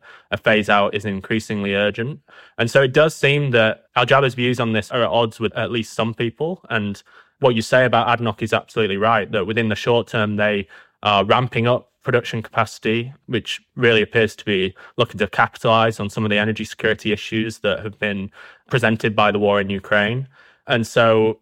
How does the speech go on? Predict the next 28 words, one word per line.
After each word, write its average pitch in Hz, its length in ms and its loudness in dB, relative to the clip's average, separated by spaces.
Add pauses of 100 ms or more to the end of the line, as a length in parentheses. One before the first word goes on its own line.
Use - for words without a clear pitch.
we 135 160 -4
do 127 300 2
see 113 680 0 (120)
the 120 180 0
actions 113 640 0
of 104 340 2
Al 113 180 2
Jaber's 107 320 2
oil 107 220 4
company, 101 640 -4 (300)
at 113 140 2
least 120 220 -2
in 113 60 0
the 104 80 0
short 117 320 2
term, 104 260 -4
certainly 104 460 0
being 98 560 -4
at 113 160 -2
odds 101 400 0
with 104 280 -2
what 101 180 0
experts 98 440 -4
are 101 60 -8
telling 95 320 -4
us 85 160 -8
must 95 220 -6
happen. - 380 -6